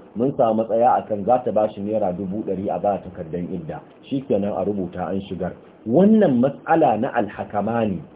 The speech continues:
ba a so a dawo wurin alƙali a cewa alƙali, "Mu dai mun kasa yin komai, kai abin da ka ga ya dace." Wannan ba magana ba ne.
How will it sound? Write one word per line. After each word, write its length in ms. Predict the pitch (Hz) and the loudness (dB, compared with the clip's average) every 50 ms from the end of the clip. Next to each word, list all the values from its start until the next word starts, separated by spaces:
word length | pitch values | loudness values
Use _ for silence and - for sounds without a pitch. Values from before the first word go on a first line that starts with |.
| - - - - 95 95 | -20 -20 -20 -18 -8 -2
ba 260 | 104 143 151 175 - 143 131 | 0 2 2 2 2 0 -2
a 80 | 113 - - | -2 -2 0
so 100 | 143 131 | 0 0
a 140 | 101 98 | 0 -2
dawo 340 | 92 87 107 113 113 113 117 | -2 -4 -2 0 0 2 2
wurin 240 | 123 120 120 123 127 131 - | 2 2 2 0 -2 -4 -4
alƙali 480 | 107 101 98 - 107 110 110 117 123 | -6 -4 -2 0 0 0 0 0 0
a 80 | 76 90 - | -2 -2 -2
cewa 320 | - - 120 107 104 82 - | 0 2 2 2 2 2 0
alƙali, 560 | 92 90 90 - 110 113 113 110 110 107 104 - - - - | -2 -2 0 2 4 4 4 4 2 -2 -4 -8 -14 -16 -8
"Mu 200 | - 101 117 123 | -4 0 0 2
dai 140 | 117 117 120 | 2 4 2
mun 160 | 120 120 120 | 2 2 2
kasa 300 | 117 123 123 120 120 - | 2 4 4 4 2 0
yin 180 | 104 104 101 95 | -2 -2 -2 -2
komai, 320 | - 104 98 101 107 104 - | -2 -2 0 0 0 0 -2
kai 140 | - 92 85 | -2 -2 -2
abin 260 | 82 87 87 107 107 | 0 0 0 0 0
da 80 | 101 95 | 0 -2
ka 60 | 90 | -2
ga 100 | 80 90 | -2 -2
ya 120 | 92 92 90 | 0 0 2
dace." 300 | 87 101 98 98 - 92 | 2 2 2 0 -2 -4
Wannan 320 | 95 131 165 160 135 107 90 | -4 -2 -2 -2 -4 -4 -6
ba 140 | 92 92 | -6 -6
magana 400 | 92 90 87 95 104 98 90 82 | -6 -6 -6 -6 -6 -8 -8 -8
ba 80 | 80 87 | -8 -8
ne. 140 | 82 80 | -10 -10